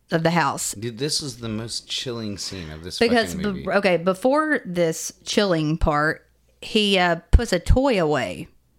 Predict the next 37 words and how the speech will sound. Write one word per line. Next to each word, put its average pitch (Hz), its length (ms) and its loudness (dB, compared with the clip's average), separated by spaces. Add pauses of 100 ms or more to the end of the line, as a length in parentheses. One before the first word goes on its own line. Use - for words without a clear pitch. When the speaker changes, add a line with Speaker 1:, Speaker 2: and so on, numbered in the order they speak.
(520)
Speaker 2:
Yeah, 113 300 -2
yeah, 101 340 -2 (180)
yeah. 90 280 -8 (260)
He - 80 -4
goes, 196 80 2
Speaker 1:
Because 196 300 2
Speaker 2:
he 226 80 6
Speaker 1:
he 240 60 4
Speaker 2:
goes - 40 6
Speaker 1:
likes 226 240 2
Speaker 2:
into, 190 100 0
like, 208 60 6
Speaker 1:
order. 175 380 0 (140)
Speaker 2:
a, 90 260 -4
a 90 80 -4
child's 92 420 -4
room 85 160 -8
and, 87 140 -8
like, 78 320 -14 (240)
put, 98 240 -6
puts - 260 -10
the - 160 -12
toys 85 320 -6
away. 71 320 -12
Speaker 1:
We 202 160 2
will 220 180 4
find 208 300 4
out 185 200 2
that 170 100 4
he, 175 420 2
he 180 240 2
is 165 160 0
very 165 680 2
into 160 380 0
order. 143 480 -4 (960)
Speaker 2:
Oh, 110 140 0
yeah. 95 240 -6